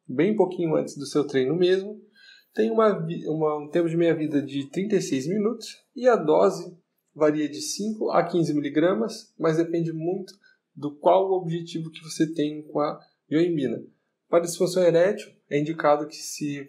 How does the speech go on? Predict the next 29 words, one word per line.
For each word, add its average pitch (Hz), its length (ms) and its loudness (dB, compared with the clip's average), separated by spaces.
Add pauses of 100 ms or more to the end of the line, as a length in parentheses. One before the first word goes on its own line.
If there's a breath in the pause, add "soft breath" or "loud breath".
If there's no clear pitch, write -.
façam 147 360 0
três 165 300 2
doses 156 380 4
de - 60 -12
cinco 214 300 -2
miligramas 165 680 0
três 156 260 0
vezes 156 160 -2
ao 185 140 4
dia. 123 340 -4 (480)
Já 143 300 4
pra 139 640 2
queima 196 280 4
de 143 80 -2
gordura, 135 760 0 (320)
o 160 120 -2
tradicional 165 580 2
é 170 40 -2
que 170 40 -10
você 165 240 -2
utilize 147 760 -4 (220)
a 131 120 0
ioimbina 131 460 0
em 127 140 0
jejum, 156 500 0 (160)
senão 135 360 2
ela 131 120 4
acaba 131 360 2
perdendo 139 800 0